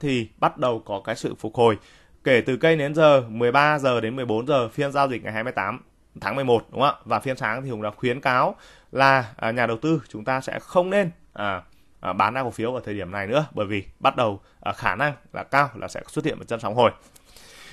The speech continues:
Thì, à, đối với V C I, ở đây các anh chị nhìn thấy đây, đó là gì? Ờm, vùng chỉnh cung một ở đây này,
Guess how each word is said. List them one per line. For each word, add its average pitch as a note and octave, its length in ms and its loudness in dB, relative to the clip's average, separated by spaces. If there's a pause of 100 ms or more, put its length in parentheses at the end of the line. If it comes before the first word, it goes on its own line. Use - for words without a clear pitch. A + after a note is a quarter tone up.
(140)
Thì, D#3 180 4
à, D#3 160 10
đối D3 260 6
với D3+ 200 4
V F3 60 0 (120)
C - 20 -2
I, F#3 320 2
ở B2 100 2
đây D#3+ 220 4
các D#3+ 60 0
anh F3+ 120 0
chị D3+ 100 -2
nhìn C3 160 -4
thấy B2 180 4
đây, E3+ 240 4
đó B2 160 4
là C#3+ 220 2
gì? B2 200 -2 (120)
Ờm, G#2+ 760 0 (560)
vùng D3 200 0
chỉnh C3+ 160 -6
cung E3 180 -4
một C#3 220 4
ở G#2 60 -10
đây C3+ 180 2
này, C#3 140 0